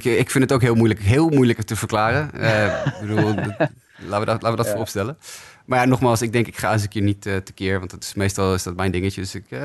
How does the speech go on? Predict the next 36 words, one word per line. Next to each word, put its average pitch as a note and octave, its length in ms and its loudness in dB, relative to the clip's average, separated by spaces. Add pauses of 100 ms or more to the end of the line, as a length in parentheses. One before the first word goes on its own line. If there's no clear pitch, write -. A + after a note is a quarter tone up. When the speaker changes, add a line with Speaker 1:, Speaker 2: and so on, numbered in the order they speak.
Speaker 1:
fijn D#3+ 200 0
dat B2+ 120 0
Lionel A2 300 2
nu G2+ 120 0
voor G2 140 -8
mij F#2 200 2
eventjes F#2+ 300 -4
de, F2+ 200 -2 (480)
eh, - 120 0 (260)
Speaker 2:
<laughs> G2+ 60 4
Speaker 1:
hete G#2 160 -2
kastanjes F#2+ 440 -2
uit F#2 100 -4
het - 80 -10
vuur F#2 200 -2
haalt. F2 300 -4
Eh, F#2+ 60 -10 (320)
thanks. F#2 280 -6 (440)
Het, D#3+ 200 -4
ik E3+ 80 0
ben F#3+ 80 2
het D#3+ 80 -2
ermee B2+ 160 0
eens. B2 240 0
Ik, D3 180 -8
ik C#3+ 180 0
had, D3 240 -2
eh, C3+ 100 2
nogmaals, C#3 300 4
ik D3 100 -2
had C3+ 140 -2
Mike B2+ 140 2
Trout A#2+ 200 2
op A2 60 0
nummer G#2 220 2
één, G#2+ 360 0